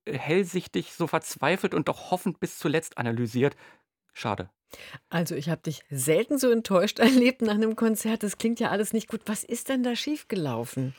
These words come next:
Speaker 1: Tja, was mich so ein bisschen fassungslos macht, wenn ich gesehen habe, wie Johanna Malwitz, äh, am Pult steht, wie sie agil, präzise, mit klarer Zeichengebung, schlank und ständig in Bewegung. Da kann ich mir die Werke vorstellen, aber ich höre das nicht im Orchester.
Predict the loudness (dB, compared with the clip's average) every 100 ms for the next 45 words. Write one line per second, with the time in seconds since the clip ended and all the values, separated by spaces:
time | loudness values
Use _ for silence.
0 | _ -2 0 2 0 0 0 -2 0 -2
1 | -2 -6 -6 -2 -2 0 0 2 0 0
2 | 0 2 2 2 0 2 2 2 4 4
3 | 4 4 2 0 -4 0 2 0 0 2
4 | 2 2 -2 0 -2 -2 -4 -2 0 2
5 | 4 6 4 2 -2 -2 0 2 4 4
6 | 2 2 2 4 2 -2 0 0 2 2
7 | 4 2 2 2 4 2 2 -2 2 0
8 | 0 0 0 0 2 6 6 6 0 -16
9 | -20 _ 0 0 -2 -2 2 2 2 2
10 | 2 0 -4 0 0 2 2 2 0 -6
11 | -6 0 0 -2 -2 0 0 -4 -4 -4
12 | -4 -4 -8 -6 -2 -2